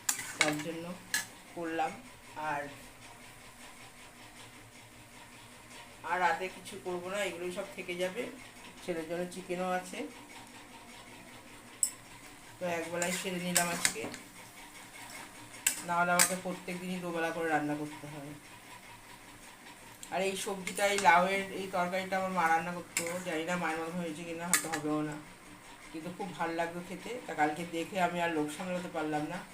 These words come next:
বললাম, "না, এটা নিয়েই নেবো।" বড়ি দিলে ভালো হতো, কিন্তু আমার কাছে এখন বড়িটা নেই,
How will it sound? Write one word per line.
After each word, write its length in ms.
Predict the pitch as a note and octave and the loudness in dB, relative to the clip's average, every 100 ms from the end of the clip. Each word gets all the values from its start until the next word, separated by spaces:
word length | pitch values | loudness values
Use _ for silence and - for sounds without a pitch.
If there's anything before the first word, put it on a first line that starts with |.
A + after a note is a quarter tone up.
| - | -6
বললাম, 200 | D3+ D3+ | -2 -2
"না, 200 | D3+ D3+ | 0 2
এটা 160 | D3 D3+ | 2 0
নিয়েই 280 | D3 C#3 | -2 0
নেবো।" 240 | D3 C#3 C3+ - - - - - - - - - - - - - - - - - - - - - - - - - - - - - - - - - - - - | 0 0 -4 -10 -12 -12 -12 -14 -14 -2 -2 0 -8 -8 -12 -12 -12 -12 -14 -14 -14 -16 -16 -14 -12 -12 -14 -14 -14 -4 0 0 -2 -4 -4 -6 -10 -14 -4
বড়ি 240 | F3+ G3+ G#3+ | 0 2 4
দিলে 140 | A3 | 4
ভালো 240 | G3+ G3 G3 | 6 6 4
হতো, 180 | F#3 A3 | 2 -2
কিন্তু 200 | F#3 F3+ | 2 4
আমার 160 | F3 | 6
কাছে 160 | F3 F3 | 4 2
এখন 200 | F3 F3+ | -2 -2
বড়িটা 300 | E3+ E3 E3+ | 0 0 0
নেই, 180 | D#3+ D#3 | 0 -2